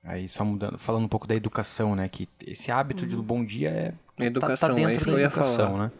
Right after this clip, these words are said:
Speaker 1: E, cara, a educação do trânsito curitibano, velho, cara, é um bagulho completamente
Speaker 3: Nossa.
Speaker 1: fora da casinha, assim, ó, cara.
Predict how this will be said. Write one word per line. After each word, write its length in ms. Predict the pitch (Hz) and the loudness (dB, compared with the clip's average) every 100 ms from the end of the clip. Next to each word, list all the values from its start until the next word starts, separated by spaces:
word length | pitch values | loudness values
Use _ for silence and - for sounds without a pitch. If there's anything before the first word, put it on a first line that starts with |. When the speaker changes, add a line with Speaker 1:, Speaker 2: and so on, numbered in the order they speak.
| _ | _
Speaker 1:
E, 100 | 120 | -4
cara, 360 | 110 165 196 135 | 0 4 6 6
a 40 | |
educação 400 | 107 110 117 - | 4 2 -2 0
do 80 | 170 | -2
trânsito 400 | - 196 208 214 | 2 4 4 2
curitibano, 600 | - 190 - 170 170 226 | 0 -2 -2 0 2 4
velho, 200 | 147 87 | 2 2
cara, 380 | - - - - 156 | -2 -8 -10 0 2
é 40 | |
um 160 | 120 123 | 4 6
bagulho 880 | 131 131 131 143 170 185 190 190 185 | 4 2 -4 -2 0 0 0 -2 -4
completamente 580 | - 190 190 208 202 202 | -4 0 0 2 2 0
Speaker 3:
Nossa. 60 | - | -6
Speaker 1:
fora 200 | - 202 | 0 2
da 100 | 208 | 2
casinha, 920 | 214 240 247 196 143 120 151 202 131 | 0 2 2 0 -2 2 4 4 4
assim, 260 | 92 - 95 | 0 -2 -4
ó, 80 | 92 | -4
cara. 360 | - 139 135 | -4 -6 -6